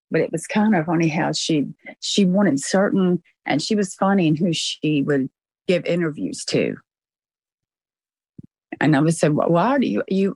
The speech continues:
I only seem to pick certain people." "Well, I don't want this kind of person, this kind of person." I said, "And why not?" "Well, I think this kind of per-, they're lazy. They're lazy." The, I said, "Well, everyone's not lazy because they're this color or that color, or this na-,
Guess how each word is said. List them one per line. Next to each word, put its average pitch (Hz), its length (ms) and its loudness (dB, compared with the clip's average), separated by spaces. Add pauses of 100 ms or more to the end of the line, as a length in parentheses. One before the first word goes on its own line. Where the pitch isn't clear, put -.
I 175 80 0
only 196 260 0
seem 180 240 -2
to 147 80 0
pick - 340 -4
certain 156 440 -2
people." - 420 -2 (640)
"Well, 160 160 0
I 185 140 -2
don't 196 200 -2
want 175 260 0
this 175 200 0
kind 165 240 -2
of 151 80 -4
person, 147 340 -2
this 147 140 -4
kind 143 200 0
of 143 100 -6
person." - 360 -2
I 139 100 2
said, 185 280 0
"And 147 240 0 (680)
why 160 240 2
not?" - 340 -2 (540)
"Well, 165 120 2
I 170 220 -2
think 175 240 -4
this 185 220 -2
kind 170 240 0
of 156 160 -2
per-, 156 140 0
they're 175 200 2
lazy. 151 540 -2 (480)
They're 175 240 4
lazy." 139 580 0
The, 160 160 2 (300)
I 226 100 2
said, 226 300 0
"Well, 208 320 0 (420)
everyone's 185 760 2
not 185 280 -2
lazy 160 640 0
because 147 440 -2
they're 151 140 0
this 151 240 -2
color 151 360 -2
or 135 80 2
that 151 260 -2
color, 143 320 0
or 139 40 2
this 160 260 0
na-, 151 220 2